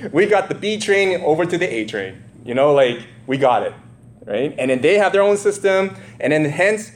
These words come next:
we have this conflict between the Samaritans and the Jews. You guys follow? And so when, when we sort of have this, uh, story about, uh, the Ju-,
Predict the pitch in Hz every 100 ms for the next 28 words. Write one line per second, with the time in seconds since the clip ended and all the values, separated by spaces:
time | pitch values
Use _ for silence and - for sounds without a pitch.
0 | - 123 135 139 143 143 - 117 123 110
1 | 113 - 110 107 - 113 117 160 147 110
2 | 110 110 107 - - 101 - - 101 110
3 | 120 135 143 - - - - - - -
4 | - - - - - 139 143 - 240 240
5 | 196 208 - - - - 165 185 196 190
6 | 190 - - - - - - - - -
7 | - - - 156 180 233 262 220 202 -
8 | 208 180 175 156 175 175 147 135 131 131
9 | 117 120 117 113 110 113